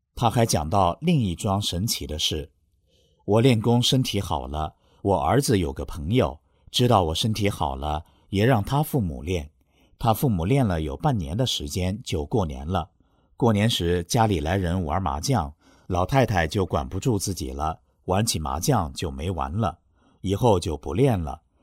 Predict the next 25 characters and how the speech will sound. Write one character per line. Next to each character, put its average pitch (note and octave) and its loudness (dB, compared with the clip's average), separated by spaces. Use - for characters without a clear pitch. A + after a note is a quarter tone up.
后 B2 2
来 D#2+ 0
这 - 0
老 D#2+ 2
太 B2+ 2
太 D2+ -2
得 F2 -4
了 G2 2
胃 A2 2
癌 C#2+ -4
死 - -4
了， C#2+ -8
当 A2+ 4
时 G2 0
死 - -4
在 F#2+ 0
家 B2 2
里， D#2 -4
准 F#2 -4
备 G#2+ 2
在 G2+ 0
家 G#2 0
停 D2 -10
三 A#2 0
天， F2 -4